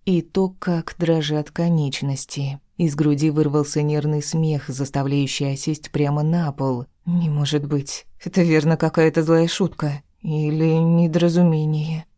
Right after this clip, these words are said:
Я была уверена, что Конрад принес мне новый контракт на пятигодичное сотрудничество с Schultz Industries, но эти бумаги требовали чего-то другого. Мою душу в коробочке. «Брачный контракт?» воскликнула я, оглушая саму себя.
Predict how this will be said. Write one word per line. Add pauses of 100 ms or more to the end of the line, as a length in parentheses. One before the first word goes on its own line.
(120)
Я
была
уверена,
что
Конрад
принес
мне
новый
контракт
на
пятигодичное
сотрудничество
с
Schultz
Industries, (140)
но
эти
бумаги
требовали
чего-то
другого. (220)
Мою
душу
в
коробочке. (200)
«Брачный
контракт?» (240)
воскликнула
я,
оглушая
саму
себя.